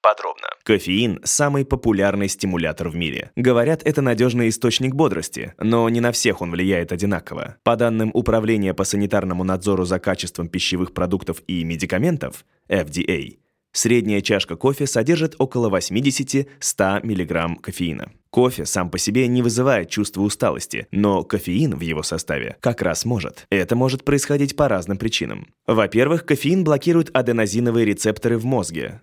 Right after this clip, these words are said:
но не выработку аденозина. Аденозин — это химическое вещество мозга, влияющее на цикл сна и бодрствования.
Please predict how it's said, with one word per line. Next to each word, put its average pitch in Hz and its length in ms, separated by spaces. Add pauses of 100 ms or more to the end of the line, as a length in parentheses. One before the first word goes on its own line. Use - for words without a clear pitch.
(100)
но 127 320
не 160 140
выработку 113 560
аденозина. 113 720 (140)
Аденозин — 101 720
это 131 300
химическое 120 600
вещество 95 440
мозга, 110 360
влияющее 104 520
на 98 120
цикл 92 300
сна 85 400 (240)
и 143 120
бодрствования. 87 880